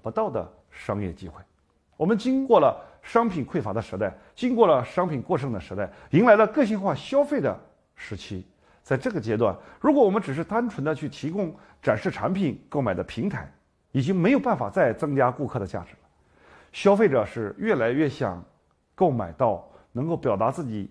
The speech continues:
品味和个性主张的东西，尤其重要的是能够慰藉心灵的东西。所以消费者对线下购买场景的要求也是越来越高了。线下空间需要为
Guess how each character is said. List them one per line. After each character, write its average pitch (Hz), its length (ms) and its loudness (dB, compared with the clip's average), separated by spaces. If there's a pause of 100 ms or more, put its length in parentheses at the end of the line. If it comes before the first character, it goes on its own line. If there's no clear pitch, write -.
(100)
品 104 240 -8
味 127 140 -2
和 110 200 -8
个 226 220 -2
性 127 240 -6
主 - 140 -14
张 120 140 -8
的 143 100 -4
东 107 180 -8
西， - 200 -16 (380)
尤 208 140 8
其 220 160 -2
重 220 160 -2
要 165 80 2
的 127 80 -2
是 143 160 -8
能 117 180 -2
够 131 300 2 (200)
慰 170 220 2
藉 120 160 -8
心 185 260 -8
灵 120 120 -6
的 - 100 -14
东 92 200 -16
西。 - 180 -20 (540)
所 165 200 4
以 170 220 2 (200)
消 220 180 4
费 214 120 6
者 143 120 4
对 160 160 0
线 196 340 -2
下 143 160 -2
购 185 160 -4
买 120 140 -2
场 110 220 -8
景 127 100 -4
的 107 80 0
要 135 140 4
求 110 180 -2
也 104 120 0
是 107 160 -4
越 165 240 -2
来 95 260 -8 (240)
越 110 120 0
高 101 200 -2
了。 90 120 -8 (280)
线 220 240 0
下 151 140 0
空 214 240 -4
间 190 240 0
需 214 200 -6
要 180 100 8
为 165 200 4